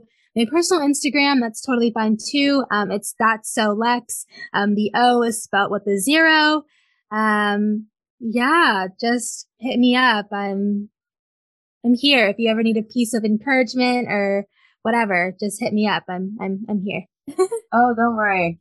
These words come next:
Speaker 2: I will hit you up for some encouragement
Speaker 1: Okay.
Speaker 2: and some accountability probably <laughs> because apparently
Speaker 1: Oh, yes.
Speaker 2: I have no discipline and no accountability or, or nothing. I will, I'm gonna get, thank you. I'm gonna get my life together because of you.
Speaker 1: <laughs>
Speaker 2: Because of you, I will just do it. I'll start,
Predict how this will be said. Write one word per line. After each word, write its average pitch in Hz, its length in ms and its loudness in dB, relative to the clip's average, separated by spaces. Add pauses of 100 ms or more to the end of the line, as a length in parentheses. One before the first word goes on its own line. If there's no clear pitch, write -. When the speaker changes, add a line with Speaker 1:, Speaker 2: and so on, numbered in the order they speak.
(140)
Speaker 2:
I 196 140 0
will 208 240 -2
hit 196 160 -4
you 196 140 -8
up 175 240 2
for 170 100 -2
some 165 220 -4
encouragement 165 580 -2
Speaker 1:
Okay. 202 120 -4 (140)
Speaker 2:
and 240 160 2
some 294 140 -2
accountability 247 680 4
probably 202 420 2
<laughs> 240 140 2
because 214 360 4
apparently 262 480 0
Speaker 1:
Oh, 254 140 0
yes. 202 640 -8
Speaker 2:
I 214 200 4
have 226 240 4 (160)
no 214 200 0
discipline 226 500 2
and 180 120 0
no 190 220 4
accountability 202 680 -2
or, 185 260 0
or 196 100 -4
nothing. 147 460 -6
I 156 120 0
will, 175 340 -4
I'm 180 140 0
gonna 185 160 -4
get, 180 140 -2 (680)
thank 180 220 -4
you. 160 120 0
I'm 170 140 -2
gonna 170 160 -2
get 165 140 -4
my 165 120 -2
life 147 220 -2
together 139 440 -8 (520)
because 196 380 0
of 185 80 -2
you. 226 380 2
Speaker 1:
<laughs> 247 40 0
Speaker 2:
Because 240 240 2
of 254 80 0
you, 262 240 4
I 226 80 4
will 220 220 2
just 220 200 -4
do 185 120 0
it. 165 80 4
I'll 170 260 4
start, 214 400 2